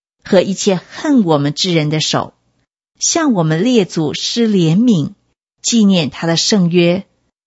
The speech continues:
就是他对我们祖宗亚伯拉罕所起的誓，叫我们既从仇敌手中被救出来，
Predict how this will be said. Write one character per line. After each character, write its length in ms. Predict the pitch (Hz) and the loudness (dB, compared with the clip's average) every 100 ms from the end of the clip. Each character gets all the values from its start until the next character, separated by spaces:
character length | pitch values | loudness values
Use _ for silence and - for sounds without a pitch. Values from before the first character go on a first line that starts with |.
| _ | _
就 160 | - 208 | 2 2
是 140 | 185 | 2
他 260 | 170 190 180 | -4 -2 -2
对 180 | - 202 | 2 2
我 140 | 165 | 2
们 160 | 151 170 | 0 0
祖 220 | 185 143 | -2 -2
宗 280 | - 214 247 | 0 0 0
亚 180 | 208 143 | -2 -2
伯 160 | 165 208 | -2 0
拉 160 | 262 | 0
罕 340 | - - 135 101 | -4 -4 -2 -2
所 240 | - 175 | -2 -2
起 260 | - - 139 | -2 -6 -4
的 140 | 139 | -4
誓， 460 | - - 196 143 - _ _ _ _ - | -4 -4 -4 -6 -10 _ _ _ _ 0
叫 220 | 202 170 | 2 4
我 120 | 156 | 2
们 160 | 156 151 | -2 -2
既 220 | 214 190 | 0 0
从 320 | - 156 165 | 0 -2 -2
仇 340 | - - 170 | -4 -2 -2
敌 280 | 254 190 185 | -2 -2 -2
手 320 | - - 147 | -2 0 -2
中 280 | 160 190 190 | 0 -2 -2
被 200 | - 208 | 0 0
救 380 | 180 - 320 196 | 0 -2 0 0
出 180 | - 165 | -2 -2
来， 300 | 139 127 | -2 -6